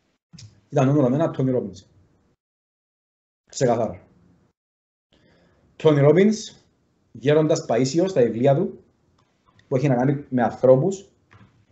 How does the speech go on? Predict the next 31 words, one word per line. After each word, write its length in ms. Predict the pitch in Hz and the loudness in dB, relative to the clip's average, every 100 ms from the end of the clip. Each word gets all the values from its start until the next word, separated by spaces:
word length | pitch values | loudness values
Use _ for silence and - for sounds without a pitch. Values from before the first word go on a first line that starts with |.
| - | -12
μαζί 300 | 117 110 127 | -10 -8 -4
με 100 | 131 | -2
αγάπη, 360 | 120 123 143 156 | 0 0 0 0
μαζί 280 | 123 110 | -4 -4
με 120 | 123 123 | -4 -2
ταπείνωση. 680 | 104 110 131 131 165 - - _ _ _ _ _ _ _ _ _ _ _ | -4 -2 -2 -2 -4 -8 -12 _ _ _ _ _ _ _ _ _ _ _
Εν 140 | 131 123 | -6 2
πάρα 220 | 151 185 | 4 6
πολλά 220 | 156 120 | 4 2
άτομα, 480 | 110 110 113 165 180 | 0 -4 -4 -6 -4
ε, 340 | 135 139 139 135 | 0 2 2 2
αλλά 380 | 127 139 160 - | 0 2 2 2
πιο 160 | 180 | 0
καθοριστικό 720 | 175 175 185 190 180 - 113 143 | 2 0 2 0 -2 -6 0 0
ρόλο 480 | - 127 135 156 190 | 4 4 6 4 0
έπαιξε 240 | 165 - | -4 -6
ο 100 | 170 | -6
Γκάρι 240 | 117 120 120 | -4 -4 -4
Βι 260 | 117 113 - _ | -8 -10 -16 _
το 60 | 110 | -6
τελευταίο, 380 | 113 110 117 107 | -6 -4 -4 -6
τα 100 | - - | -8 -8
τελευταία 360 | 127 113 - 113 | -4 -4 -4 -8
δύο 140 | - | -8
χρόνια. 320 | - 98 90 87 _ _ _ _ _ _ _ _ _ _ _ _ | -12 -10 -10 -14 _ _ _ _ _ _ _ _ _ _ _ _
Έπαιξε 460 | 117 147 - 165 147 | -2 0 2 0 2
τεράστιο 400 | 131 139 - 165 | 2 2 2 2
ρόλο 160 | 135 | 2
επειδή 440 | 151 139 143 147 - | 2 0 0 -2 -4
εν 300 | 123 120 117 | -4 0 0
τόσο 340 | 120 139 165 | 0 0 0